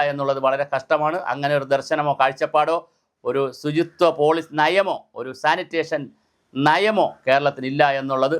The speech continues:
വളരെ ഗൗരവതരമായൊരു സാമൂഹ്യ വിഷയമാണ്,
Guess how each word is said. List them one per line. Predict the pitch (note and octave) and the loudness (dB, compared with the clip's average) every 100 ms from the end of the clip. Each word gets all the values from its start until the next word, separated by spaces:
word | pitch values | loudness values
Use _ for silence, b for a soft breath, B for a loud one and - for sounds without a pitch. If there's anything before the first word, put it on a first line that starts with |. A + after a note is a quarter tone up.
| - _ A2+ | -6 _ -2
വളരെ | B2 C3 C#3 C#3 - A2 A2+ | 2 2 0 -4 -8 _ -2
ഗൗരവതരമായൊരു | C#3+ E3+ G3 F#3 D3+ C#3+ C3+ C3 C3 C3 B2+ _ _ _ | 0 2 2 2 0 -2 -2 -2 -4 -6 -8 _ _ _
സാമൂഹ്യ | - - B2 C#3 D#3 D#3+ D3+ | -6 2 4 4 0 0 0
വിഷയമാണ്, | D3+ D3+ D3+ D#3 | 2 2 2 2